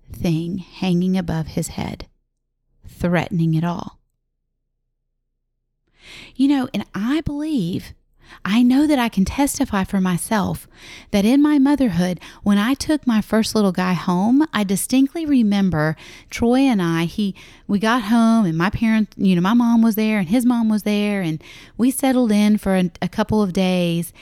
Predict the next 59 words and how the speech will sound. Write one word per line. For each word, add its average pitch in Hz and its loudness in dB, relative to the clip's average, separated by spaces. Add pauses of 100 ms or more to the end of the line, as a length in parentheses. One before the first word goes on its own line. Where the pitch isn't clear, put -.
(360)
And, 170 0 (200)
um, 180 -6 (1000)
and 214 2
then 208 2
one 302 2
day, 180 -2
Troy 240 0
looked 240 -2
at - -6
me 165 -2
and, 180 -4
you 240 0
know, 214 0
I'd - -8
probably 277 -2
been 226 2
home 175 0
about 170 0
five 170 -6
or 185 -4
six 175 -12
or 165 -4
seven 170 -4
days 165 -2
and 180 -2
I 185 2
hadn't 175 -4
left 175 -4
the 165 0
house. 165 -4 (540)
And 208 0
he 240 2
looked 359 -4
at 339 2
me 202 2
and 202 0
he 214 2
said, 214 -2
"We 233 0
need - -20
to, 339 0
you 254 -2
need - -14
to 370 -2
come 262 0
with 226 0
me. 170 2
We're 240 2
gonna 339 0
go 247 2
pick 262 -2
up 285 -4
food 269 2
and 202 2
you 302 2
can 320 0
drive 214 0
with 185 -4
me." 170 -8